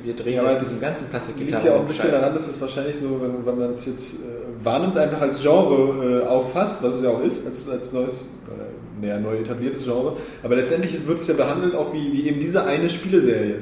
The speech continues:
Speaker 2: Also es gibt ja kaum Konkurrenz zu Guitar Hero außer Rockband. Und das wäre jetzt mit dem, äh, was weiß ich, mit der letzten, äh, mit dem letzten Tomb Raider Teil oder so, wäre das ja auch so.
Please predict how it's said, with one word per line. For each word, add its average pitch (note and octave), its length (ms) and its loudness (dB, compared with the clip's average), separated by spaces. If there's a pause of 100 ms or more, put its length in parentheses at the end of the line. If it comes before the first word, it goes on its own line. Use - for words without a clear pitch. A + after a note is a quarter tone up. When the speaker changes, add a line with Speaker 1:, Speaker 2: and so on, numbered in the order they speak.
(200)
Speaker 2:
Also A#2+ 160 -4
es - 80 -6
gibt - 160 -4
ja D3 100 6
kaum C#3+ 220 0
Konkurrenz C#3+ 440 0
zu C#3 100 -8
Guitar B2+ 200 0
Hero A#2 220 4
außer A#2 220 2
Rockband. G#2+ 440 -2 (340)
Und A2+ 200 -6
das A#2+ 140 -2
wäre D3 180 6
jetzt C#3+ 140 2
mit C3 160 -4
dem, B2+ 420 0
äh, A2+ 440 0 (220)
was B2 160 -4
weiß B2 160 -6
ich, C#3+ 160 -4
mit C3 120 -4
der A#2 80 0
letzten, B2 480 -4
äh, A#2+ 300 -10
mit - 100 -8
dem A#2+ 80 -4
letzten A#2+ 200 -2
Tomb E3+ 200 -2
Raider D#3 160 8
Teil C#3+ 260 4
oder C#3 140 4
so, C#3+ 200 2
wäre C3+ 100 2
das - 100 -4
ja B2+ 100 2
auch C3+ 120 0
so. G2 220 -4